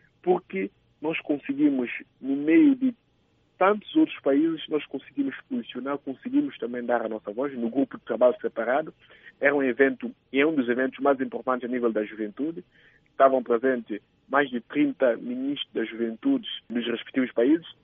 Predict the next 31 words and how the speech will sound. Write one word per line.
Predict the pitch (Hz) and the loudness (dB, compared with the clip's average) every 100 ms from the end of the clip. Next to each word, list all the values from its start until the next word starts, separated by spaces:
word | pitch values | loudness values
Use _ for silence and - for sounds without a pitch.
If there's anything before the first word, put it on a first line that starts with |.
| _ _ | _ _
e | 330 175 123 - - | -2 0 0 -4 0
mais | 147 135 | 2 6
de | |
oitocentos | 139 185 - - 151 - | 6 6 4 0 0 4
jovens | 139 135 120 113 | 6 8 6 -4
de | 117 117 - | -6 -8 2
todo | 196 165 | 4 4
o | 127 | -2
mundo, | 120 151 170 196 - - _ - | -4 -6 -8 -12 -16 -20 _ 0
para | 127 | 0
dizer | 127 131 | 2 0
que | 127 113 - - | 0 -4 -6 -2
o | 135 | 2
encontro | 131 127 156 - - | 2 2 -2 -2 -8
serviu | 269 247 247 147 113 _ _ _ _ | -2 -2 2 2 2 _ _ _ _
para | - 131 131 120 101 - | 4 6 6 6 2 -2
nós | 120 131 123 113 | -6 -2 -2 0
lançarmos | 117 113 - 127 127 120 110 | -2 -2 2 4 4 0 -2
as | 107 | -2
bases, | 104 123 123 113 | 4 6 6 2
as | 110 - | -4 -4
sementes | 117 131 131 113 - | -4 -2 -2 -4 -2
para | 156 147 127 | 0 0 -2
os | - | -8
futuros | 117 - 127 113 104 | -14 -6 -4 -4 -8
encontros, | 104 127 151 156 - _ _ - | -8 -6 -6 -8 -20 _ _ -2
onde | - 143 131 | 0 0 -4
trocamos | - 123 131 135 120 | -8 -2 0 -2 -6
impressões | 117 110 110 127 120 - | -10 -8 -8 -4 -4 -6
com | - 117 | -10 -4
líderes, | 127 131 110 | 0 0 -2